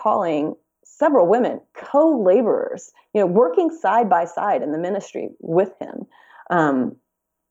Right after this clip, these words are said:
that is a pretty big deal as well. It's a, he uses strong leadership words even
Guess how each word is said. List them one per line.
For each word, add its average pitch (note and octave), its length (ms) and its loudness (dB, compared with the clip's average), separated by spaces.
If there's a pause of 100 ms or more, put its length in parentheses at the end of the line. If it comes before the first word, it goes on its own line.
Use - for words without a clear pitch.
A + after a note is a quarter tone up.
(360)
that B3 180 2
is F#4+ 140 0
a A#3+ 40 2
pretty F#3 240 0
big D3+ 240 -2
deal A2 300 -4
as E3 160 -4
well. - 380 0
It's - 140 -6
a, - 80 0 (580)
he G#3 180 4
uses G3 500 2 (320)
strong F3+ 880 -2 (220)
leadership A3+ 520 0
words - 380 -10
even - 340 -6